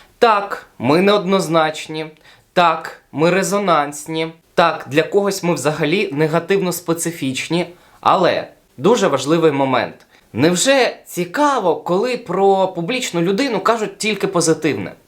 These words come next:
У мене завжди плітки ґрунтуються на інформації, яку мені присилають пліткарі. Звичайно, щось може бути неправдивим, щось правдивим, але я кажу тисячу разів на своєму каналі,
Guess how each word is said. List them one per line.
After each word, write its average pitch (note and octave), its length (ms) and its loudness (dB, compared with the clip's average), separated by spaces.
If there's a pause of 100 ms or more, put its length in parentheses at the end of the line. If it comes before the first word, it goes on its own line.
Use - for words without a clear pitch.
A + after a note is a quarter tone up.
(640)
У G#2 60 -4
мене A#3 300 4
завжди E3+ 400 0
плітки F#3 580 -4
ґрунтуються F3+ 580 -2
на E3+ 140 4
інформації, D#3 920 -2 (260)
яку D3+ 340 0
мені G#3 280 0
присилають D#3 760 0
пліткарі. C3 580 -4 (580)
Звичайно, E3+ 760 0 (260)
щось - 300 -4
може E3+ 220 0
бути D3 440 0
неправдивим, D3 960 2 (300)
щось A3 320 2
правдивим, C3 640 -4 (340)
але F3 460 2 (260)
я D#3+ 200 2
кажу D#3+ 340 -2
тисячу F3+ 600 -2
разів E3 300 2
на D#3 100 0
своєму D3+ 360 0
каналі, A#2 460 -2